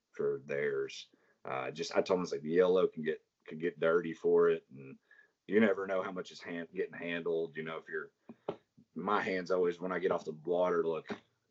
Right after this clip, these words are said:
battered. So I, you know, someone's got something on them. So yeah, that's, that's where we're going with, is the custom, the scrub, the cleaner. It's the kayak cleaner, which can be used, like I said, for anything. And then the lumbar,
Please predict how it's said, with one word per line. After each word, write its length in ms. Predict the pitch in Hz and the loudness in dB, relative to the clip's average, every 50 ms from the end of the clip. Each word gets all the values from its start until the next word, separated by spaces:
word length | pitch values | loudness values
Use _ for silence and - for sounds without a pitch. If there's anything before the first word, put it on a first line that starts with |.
| - 80 80 | -20 -10 -4
battered. 560 | - 95 82 85 90 85 76 76 80 80 76 78 | -2 0 0 0 -2 0 0 0 -2 -2 -4 -8
So 260 | - - - 82 73 69 80 | -16 -12 -8 -6 -4 -4 -2
I, 120 | 78 73 73 - | -4 -4 -6 -8
you 140 | 76 80 82 | -6 -6 -6
know, 240 | 80 80 82 85 82 | -6 -4 -6 -6 -6
someone's 340 | 80 - - 110 101 87 80 | -6 -2 -2 -2 -2 -2 -4
got 160 | 98 85 - | -6 -6 -4
something 320 | - 104 95 - 90 85 | -4 -6 -6 -6 -6 -6
on 220 | 85 90 85 85 80 | -4 -4 -4 -4 -6
them. 160 | 73 73 73 69 | -8 -12 -14 -12
So 420 | - - 78 71 71 69 71 - _ - - - - - - | -8 -4 -2 -2 0 -2 -2 -6 _ -14 -20 -20 -14 0 6
yeah, 180 | 95 110 110 92 | 10 10 10 12
that's, 400 | 107 113 - - - - - - _ _ _ _ _ _ _ _ - | 10 8 6 4 -6 -14 -16 -18 _ _ _ _ _ _ _ _ -4
that's 160 | 120 117 - | -4 0 4
where 140 | 135 135 131 | 6 8 8
we're 100 | 120 113 | 6 6
going 280 | 101 104 107 110 107 104 | 2 2 2 2 2 0
with, 120 | 95 90 | 0 -2
is 120 | 85 80 80 | -2 -4 -8
the 60 | 80 | -12
custom, 680 | - - 98 101 101 - - 101 95 95 98 95 87 82 - _ _ _ - - | -8 -6 -4 -4 -4 -6 -6 -6 -6 -6 -6 -8 -10 -14 -16 _ _ _ -16 -14
the 80 | 80 | -12
scrub, 480 | - - - - 110 98 98 101 98 87 | -12 -10 -4 0 2 2 2 2 0 -2
the 120 | 82 85 | -6 -8
cleaner. 500 | 80 - - 98 98 98 95 95 95 90 85 | -6 -4 -2 -2 -2 -2 -2 -2 -4 -4 -6
It's 140 | 80 - - | -10 -10 -10
the 60 | 80 | -8
kayak 420 | - - 92 92 92 92 90 - - | -2 2 4 6 6 4 4 0 -4
cleaner, 480 | - 90 90 92 90 87 87 87 87 85 _ _ _ _ _ _ _ _ _ _ - | -8 -6 -6 -6 -4 -4 -4 -4 -6 -8 _ _ _ _ _ _ _ _ _ _ -14
which 320 | - 71 71 - - - - - | -12 -12 -10 -10 -12 -12 -12 -8
can 140 | - 82 80 | -6 -2 0
be 120 | 80 80 | 0 0
used, 260 | 80 80 82 78 76 | 0 -2 -4 -4 -4
like 160 | 80 78 - | -6 -6 -6
I 40 | 78 | -6
said, 300 | 73 - - 78 76 73 | -8 -6 -4 -4 -4 -4
for 140 | - - - - | -6 -8 -10 -8
anything. 760 | 73 71 73 73 73 - - 78 76 76 76 73 73 73 - _ _ _ _ _ _ _ _ - - | -8 -8 -6 -8 -8 -8 -6 -6 -6 -4 -6 -6 -8 -10 -14 _ _ _ _ _ _ _ _ -8 -2
And 100 | 78 90 | 0 2
then 100 | 92 92 | 4 4
the 80 | 92 | 6
lumbar, 840 | 95 101 107 113 117 113 107 113 110 110 113 113 113 113 110 104 - | 6 8 10 10 10 8 8 6 6 4 4 2 0 0 -2 -4 -6